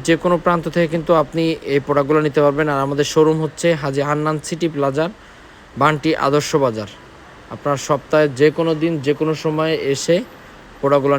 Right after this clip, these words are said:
নিতে পারবেন। এবং আপনারা চাইলে খুব সহজে স্ক্রিনশট দিয়ে আমাদের WhatsApp সিমতে পাঠিয়ে দিলে আমরা প্রোডাক্টগুলো আপনাদের ঠিকানায় পাঠিয়ে দিব। আপনার যে ডিজাইন ভালো লাগবে, শুধু আমাদের WhatsApp সিম, আমাদের এখানে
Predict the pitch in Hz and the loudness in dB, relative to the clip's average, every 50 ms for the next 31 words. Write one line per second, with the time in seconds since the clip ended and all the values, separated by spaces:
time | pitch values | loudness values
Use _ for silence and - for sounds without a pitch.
0 | 143 139 123 139 123 120 113 101 101 101 101 101 - - - - - - - - | 0 -2 -4 -2 -2 -2 -2 -4 -6 -10 -12 -14 -16 -18 -16 -16 -16 -16 -16 -18
1 | - - - - - - 1077 1077 1077 - - - - - - - - - - - | -20 -20 -20 -20 -20 -20 -20 -20 -20 -20 -20 -20 -20 -20 -20 -20 -20 -20 -20 -20
2 | - - - - - 120 123 127 131 127 127 156 156 151 135 - 160 160 160 160 | -20 -20 -18 -12 -10 -8 -6 -4 -4 -2 0 0 0 2 2 2 2 2 2 0
3 | - - 220 196 - - - - 175 165 165 143 139 135 131 - - 165 165 160 | 0 -2 -6 -6 -6 -2 0 2 4 4 4 2 0 -2 -2 -2 -2 -2 -2 0
4 | - - 170 156 151 143 170 165 151 147 147 147 143 131 139 143 135 - - 151 | 0 0 0 0 2 2 2 2 2 2 2 2 2 2 2 0 0 0 -2 -2
5 | 147 - 160 151 147 139 - 151 135 147 139 143 147 143 139 156 170 170 151 139 | -2 -2 -2 -2 -2 -2 -2 -2 -2 -2 -2 -2 -2 -2 -2 -2 0 0 0 0
6 | 139 131 123 143 135 139 127 127 143 139 143 143 135 139 - - - - - - | -2 -2 0 0 0 0 0 0 2 4 4 2 2 -2 -8 -20 -20 -20 -20 -20
7 | - - - - - - 165 180 190 208 - - 131 127 131 143 143 156 147 - | -20 -20 -18 -16 -16 -14 -12 -10 -10 -8 -6 -6 -4 -2 -2 -2 -2 -2 -2 -4
8 | 156 147 147 151 151 151 143 131 143 131 131 127 117 110 110 110 - - 294 269 | -2 0 0 2 2 2 2 0 0 0 0 -2 -2 -2 -2 -4 -4 -4 -4 -2
9 | 262 247 247 233 220 226 240 254 262 254 202 - 127 - - - - - - - | -2 -2 -4 -6 -8 -8 -8 -10 -10 -10 -10 -12 -12 -14 -18 -20 -20 -20 -20 -20
10 | - 160 160 165 170 180 - - - - - - - 196 - - - - - - | -20 -20 -20 -18 -16 -16 -16 -16 -16 -18 -18 -18 -18 -18 -20 -20 -20 -20 -20 -16
11 | - 143 127 117 151 147 135 123 127 160 170 170 156 165 156 170 170 170 156 160 | -16 -14 -6 -2 -2 -2 -2 0 2 2 4 4 4 2 2 2 2 2 4 4
12 | 160 160 165 160 151 147 156 185 196 196 - - 160 143 147 147 147 147 147 151 | 4 4 4 2 0 0 0 0 0 0 0 -2 0 2 2 2 2 2 0 0
13 | 147 131 139 147 156 - - - 175 170 165 - - 151 139 123 123 143 151 151 | 0 2 2 2 2 2 2 2 2 2 2 -2 -4 -2 -2 0 0 2 2 2
14 | 165 160 175 175 | 0 0 0 0